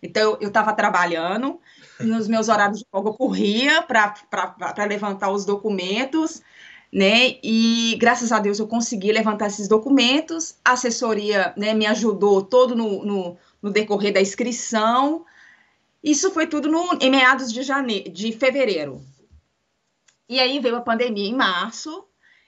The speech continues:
Eu já tinha, falei, "Ah, esse negócio não vai dar certo", <laughs> né? A pandemia estragou meus planos. Eu já tava descansada já, falei, "Ó, não vai dar." Quando foi,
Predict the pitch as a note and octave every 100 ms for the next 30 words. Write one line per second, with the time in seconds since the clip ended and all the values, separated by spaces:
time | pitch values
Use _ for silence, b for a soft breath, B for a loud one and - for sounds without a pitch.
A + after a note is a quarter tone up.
0 | - G3+ G#3 A3+ A3 - A3+ A3+ A3+ A3+
1 | G3 G#3 A3 A3 A3 G#3+ G3+ G#3 A#3 A#3+
2 | G#3+ A3 G3 F3+ G3+ G3 D3+ C#3+ G3+ -
3 | - - F#3+ G3 G3 G3+ A3 G#3 G#3+ A3
4 | A3 G#3 A3 G3+ G3 G#3+ G3+ G#3 G#3+ A3+
5 | A#3+ A#3+ - - B - A3+ B3 B3 A#3+
6 | A#3 - - C#4+ C4+ - A3+ A3 A#3+ A3
7 | G#3 G3+ A3 A3+ G#3 G#3+ G3+ E3+ - -
8 | _ G#3 A3 A#3 D#3+ - - b b b
9 | - D#4+ G#4 - C4+ C4+ C#4 C4+